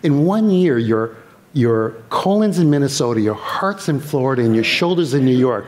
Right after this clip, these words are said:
I mean, you are s-, you know, you're spread around the world. You should have one medical record that goes with you, that you own yourself." So from the time from preconception, I V F, every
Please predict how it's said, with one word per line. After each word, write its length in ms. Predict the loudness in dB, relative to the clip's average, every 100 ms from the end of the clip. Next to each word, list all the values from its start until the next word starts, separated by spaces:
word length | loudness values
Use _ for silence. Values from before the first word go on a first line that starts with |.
| -14 -18 -10
I 120 | -8 -6
mean, 200 | -4 -2
you 140 | 0
are 80 | -2
s-, 360 | -4 -12 -14 -16 _ _
you 200 | -2 0
know, 60 | 2
you're 220 | 2 0
spread 500 | -2 -8 -8 -4 -2
around 280 | -2 -2 -2
the 60 | 0
world. 540 | 0 0 0 -2 -6 -14 -20 -20 -4
You 160 | 0 0
should 220 | 0 -2
have 240 | -2 -4
one 420 | -2 -2 0 -2 0
medical 420 | 0 0 -2 -2
record 540 | -2 -4 -4 -4 -4 -14 -20 _ -4
that 420 | -4 -6 -12 -4
goes 340 | 0 2 0
with 280 | 0 0 0
you, 160 | -2 0
that 300 | -4 -4 0
you 240 | 0 0 -6
own 460 | -2 0 2 0 -4 -2
yourself." 880 | 0 2 0 -4 -6 -4 -6 -12 -18 -20 -20 -20 -20 -8
So 320 | -2 -2 -2
from 240 | -6 -2
the 100 | -2
time 280 | -2 -2 -2
from 200 | 0 -2
preconception, 1120 | 0 -4 -2 -4 -2 -4 -2 -2 0 -2 -6 -16 -20 _ -12 -6
I 180 | -4
V 200 | -2 0
F, 220 | 0 -4 -12 -20 -20 _
every 680 | -4 -2 0 2 4 2 0